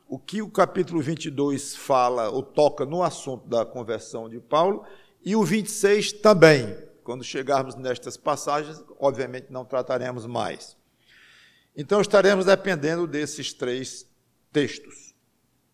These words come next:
Comentamos a, a primeira parte do diálogo ao meio-dia,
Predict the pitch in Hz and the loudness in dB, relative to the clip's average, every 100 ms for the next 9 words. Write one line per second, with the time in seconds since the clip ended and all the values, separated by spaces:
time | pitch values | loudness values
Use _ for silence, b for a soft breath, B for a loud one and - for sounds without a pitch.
0 | _ _ _ _ b b b b b - | _ _ _ _ b b b b b 0
1 | 202 202 247 247 185 208 180 160 - - | 0 6 6 6 8 10 8 4 -2 0
2 | 196 196 233 220 226 190 196 175 - - | 2 6 6 6 6 6 6 4 -4 -10
3 | 131 110 - _ _ _ _ _ _ 120 | -10 -12 -18 _ _ _ _ _ _ -4
4 | 160 139 175 160 185 190 185 180 175 - | -4 0 4 6 8 6 4 2 0 4
5 | 156 170 160 160 196 196 170 123 143 147 | 4 6 4 2 6 6 4 -8 -8 -4
6 | 156 196 - | -4 -4 -6